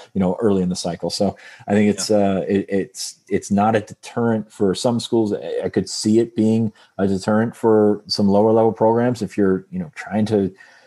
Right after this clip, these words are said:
Speaker 1: trying to be that guy that steps on the field as a freshman or something like that. But for, for schools like Penn State, they're, they're in a pretty good, uh,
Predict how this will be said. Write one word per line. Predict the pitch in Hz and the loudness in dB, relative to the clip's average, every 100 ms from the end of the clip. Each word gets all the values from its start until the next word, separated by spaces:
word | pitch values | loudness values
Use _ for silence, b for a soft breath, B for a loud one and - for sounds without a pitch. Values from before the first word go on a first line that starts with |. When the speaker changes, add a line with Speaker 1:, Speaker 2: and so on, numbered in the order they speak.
| B B | B B
Speaker 1:
trying | - 107 | -4 0
to | 110 | 0
be | 95 107 | 2 4
that | 104 101 | 4 2
guy | 104 | 2
that | 104 92 | 2 0
steps | - 104 | -2 -2
on | 110 98 | 0 -2
the | |
field | 92 110 | 0 0
as | 98 87 | 0 -2
a | |
freshman | - 104 101 113 | -4 -2 -2 -4
or | 110 | -4
something | - 113 123 | -4 -8 -6
like | 120 117 | -6 -4
that. | 123 131 - | 0 0 0
But | 107 87 - | -2 -4 -2
for, | 101 85 | -2 -2
for | - 101 95 | -2 -2 -2
schools | 90 117 110 | -2 0 0
like | 101 | 0
Penn | 104 | -2
State, | 95 101 90 | -2 0 0
they're, | 95 92 90 78 - | 0 0 -2 -4 -4
they're | 113 | 0
in | 107 | 0
a | |
pretty | 90 131 113 | 0 0 2
good, | 104 98 92 | 2 0 0
uh, | 107 95 92 90 85 | 0 2 0 -2 -6